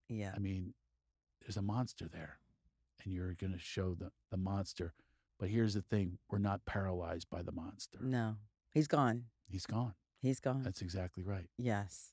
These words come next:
Speaker 1: So that's where they can be addressed.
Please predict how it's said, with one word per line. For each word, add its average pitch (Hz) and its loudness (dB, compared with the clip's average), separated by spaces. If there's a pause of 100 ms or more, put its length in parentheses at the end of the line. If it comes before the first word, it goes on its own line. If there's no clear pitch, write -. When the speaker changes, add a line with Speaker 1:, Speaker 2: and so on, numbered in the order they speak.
(420)
Speaker 1:
So - -4
that's 110 0
where 117 0 (1200)
they 127 4
can 156 8
be 147 10
addressed. 120 4